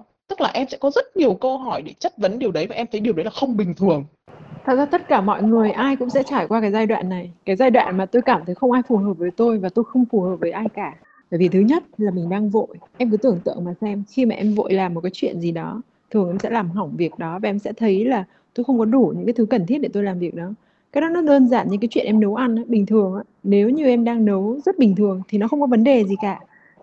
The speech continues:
Speaker 2: Nhưng mà khi em đang rất vội để nấu một cái món, thế nào em cũng sẽ bỏ lộn cái này, bỏ lộn cái kia, xong em cảm thấy em thiếu cái này, thấy,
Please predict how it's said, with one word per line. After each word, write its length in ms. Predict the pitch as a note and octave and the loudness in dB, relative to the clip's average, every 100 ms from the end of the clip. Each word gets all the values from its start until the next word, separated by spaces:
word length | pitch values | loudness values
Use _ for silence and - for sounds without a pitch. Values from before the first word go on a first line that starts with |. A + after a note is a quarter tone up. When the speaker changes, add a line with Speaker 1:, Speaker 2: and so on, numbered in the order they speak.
| - | -4
Speaker 2:
Nhưng 120 | D4+ | 0
mà 80 | C#4 | 2
khi 100 | D4 | 2
em 140 | D4+ | 0
đang 140 | D#4 D#4 | -2 0
rất 120 | G#4 F#4+ | 0 4
vội 200 | - G3+ | 2 2
để 80 | |
nấu 280 | F3+ F#3+ A3+ | 2 4 4
một 60 | C#4+ | 2
cái 80 | A3+ | -2
món, 240 | A3 G3 | 0 0
thế 100 | B3 F4 | -2 0
nào 300 | D#4 C4+ G#3+ | 2 2 2
em 160 | A3 | 0
cũng 100 | A#3+ | -2
sẽ 120 | B3+ | -2
bỏ 180 | B3+ A#3+ | 0 0
lộn 300 | F3 G#3 F3+ | 0 -2 -2
cái 80 | G#3 | -4
này, 120 | A#3 | -4
bỏ 120 | F#3 | -2
lộn 160 | F3+ F3+ | -4 -4
cái 80 | A3 | -4
kia, 220 | C4+ B3 | -2 -2
xong 200 | A#3+ A#3+ | -2 -12
em 140 | A#3 A3+ | -12 -10
cảm 140 | E3+ | -10
thấy 80 | F3+ | -8
em 100 | A#3 | -6
thiếu 220 | B3+ G#3+ | -4 -4
cái 80 | C#4 | -4
này, 160 | A#3+ | -10
thấy, 180 | F3+ F3+ | -12 -16